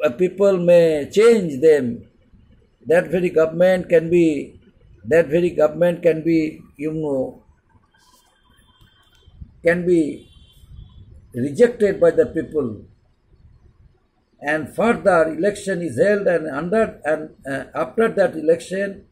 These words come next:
a new party is, a new party forms another government. It is the system of a democracy. People are treated equally without being discriminated by the ruler.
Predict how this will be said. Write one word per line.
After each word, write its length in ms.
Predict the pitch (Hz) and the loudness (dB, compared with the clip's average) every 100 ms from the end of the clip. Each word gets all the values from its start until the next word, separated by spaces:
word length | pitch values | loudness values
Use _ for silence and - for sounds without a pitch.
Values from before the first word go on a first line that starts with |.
| - | -10
a 80 | 120 | -8
new 240 | 156 220 | -4 -4
party 580 | - 160 156 175 185 165 | -2 -2 -2 -6 -6 -8
is, 220 | - - - | -10 -14 -12
a 220 | 131 135 | -8 -6
new 240 | 127 180 190 | -6 -6 -4
party 380 | 175 151 156 | -2 -2 -4
forms 520 | 143 147 165 156 123 - | -6 2 2 2 -2 -10
another 360 | 139 196 180 170 | -6 -4 -2 -4
government. 520 | 147 143 143 156 143 | -4 -6 -6 -10 -8
It 120 | 135 | -10
is 140 | 170 127 | -8 -6
the 100 | 147 | -8
system 460 | - 170 - 170 | -8 -14 -10 -8
of 140 | 160 151 | -8 -8
a 20 | |
democracy. 720 | 131 135 139 175 160 170 139 - - - - - - _ | -6 -6 -6 -6 -6 -8 -8 -8 -12 -16 -20 -20 -20 _
People 440 | 147 - 175 196 175 | -10 -8 -4 -2 -2
are 180 | 147 | -2
treated 400 | - 143 165 165 | -6 -6 -2 -2
equally 720 | 143 - 175 180 180 135 - - _ _ _ _ 127 | -4 -2 0 0 -2 -4 -6 -14 _ _ _ _ -10
without 480 | 147 160 165 151 | 0 4 4 2
being 500 | 139 202 226 208 175 - _ - 101 | 0 -2 -2 -4 -10 -20 _ -16 -14
discriminated 960 | 135 - 165 180 190 190 185 131 104 - - | -12 -10 -8 -6 -6 -2 2 0 -2 -18 -6
by 120 | 127 | -4
the 160 | 123 143 | -2 -2
ruler. 480 | 175 185 139 104 | -2 -2 -2 -6